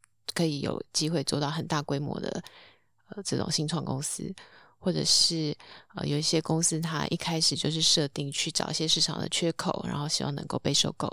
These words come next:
的。那也有一开始就是有很，很多资源的那种大型的新创公司，呃，那或者是说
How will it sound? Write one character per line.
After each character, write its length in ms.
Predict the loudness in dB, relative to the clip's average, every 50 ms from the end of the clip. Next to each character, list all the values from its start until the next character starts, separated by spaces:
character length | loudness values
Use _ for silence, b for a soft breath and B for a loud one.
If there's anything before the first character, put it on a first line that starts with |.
| -6 -8
的。 240 | -10 -12 -14 -16 B B B B B _
那 200 | -4 -4 -2 -2
也 160 | 0 0 0
有 200 | 0 0 -2 -4 -4
一 80 | -2
开 160 | 0 2 2
始 120 | 2 0 0
就 160 | -2 0 2
是 280 | 2 2 2 0 -4 -8 -12 _ _ _
有 120 | -2 0 0
很， 200 | 0 -2 -6 -6
很 220 | -6 -4 -4 -2 0
多 140 | 0 0
资 240 | 0 0 0 0 0
源 220 | 0 0 -2 -4 -6 -6 -8 -10 -12 b b b _ _
的 120 | -6 -6 -4
那 120 | -2 -2 0
种 220 | 0 -2 -2 -6 -10 _ _ _
大 200 | 0 0 2 0
型 280 | 0 -2 -2 -2 -4 -6
的 100 | -6 -4
新 160 | -4 -4 -4
创 160 | -4 -6 -6 -6
公 180 | -8 -8 -8
司， 240 | -8 -8 -8 -8 -8 -8 -10 b b b b b b b b b b -10
呃， 80 | -10 -10 -10 -12 -18 _ _ _
那 120 | -8 -8 -6
或 160 | -4 -4 -4
者 80 | -4
是 160 | -4 -4 -4 -2
说 540 | -2 0 0 0 0 0 -2 -2 -2 -4